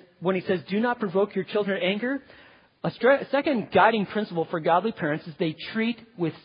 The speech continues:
sensitivity. They are not seeking to provoke anger in their children. And that was, has the idea of, like, just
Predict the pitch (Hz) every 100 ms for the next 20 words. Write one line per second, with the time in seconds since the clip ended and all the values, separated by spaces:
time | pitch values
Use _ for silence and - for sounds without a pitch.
0 | - 196 202 202 - 175 175 135 127 170
1 | 170 160 165 180 240 302 - - - -
2 | - 247 240 202 190 190 143 170 135 202
3 | 233 - - _ - 226 247 190 175 170
4 | 175 180 185 185 226 233 156 113 104 -
5 | - - 196 247 247 226 214 - 170 208
6 | 208 208 190 170 208 202 185 160 - 180